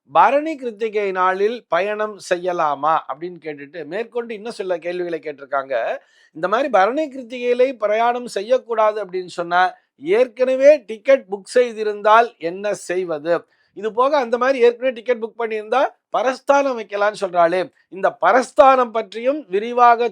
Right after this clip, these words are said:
சொல்லுங்கள் அப்படிங்கிறது தான் அந்த பெண்மணியினுடைய கேள்வியாக அமைந்திருக்கிறது. முதல்ல பரணி கிருத்திகை நாளில் பயணம் செய்யலாமா அப்படின்னு சொன்னா இந்த பயணம் அப்படின்னு சொல்றேன் இல்லையா, இந்த பயணமானது எது சார்ந்தது, எது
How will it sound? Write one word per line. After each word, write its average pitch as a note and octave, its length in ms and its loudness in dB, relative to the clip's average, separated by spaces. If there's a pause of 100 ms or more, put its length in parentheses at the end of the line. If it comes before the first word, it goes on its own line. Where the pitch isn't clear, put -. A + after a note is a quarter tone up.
(100)
சொல்லுங்கள் G#3 520 2 (100)
அப்படிங்கிறது F3 560 -6
தான் C4 160 2 (300)
அந்த A3 160 -2 (140)
பெண்மணியினுடைய G#3 680 -6 (160)
கேள்வியாக F3+ 720 -2
அமைந்திருக்கிறது. D3 800 -10 (420)
முதல்ல B3 260 2 (120)
பரணி C#4 360 2
கிருத்திகை A#3+ 440 -2 (100)
நாளில் A3 320 0 (100)
பயணம் G#3 420 -2
செய்யலாமா F3+ 540 0
அப்படின்னு F3 360 -10
சொன்னா D#3 240 -4 (600)
இந்த G3 180 0 (280)
பயணம் D#4 540 4
அப்படின்னு A#3 300 -4
சொல்றேன் G3 220 0
இல்லையா, F3 220 0 (100)
இந்த E3 120 -2 (180)
பயணமானது A3 800 2 (300)
எது G#3+ 180 -8 (200)
சார்ந்தது, F#3 560 2 (400)
எது A#3+ 300 -4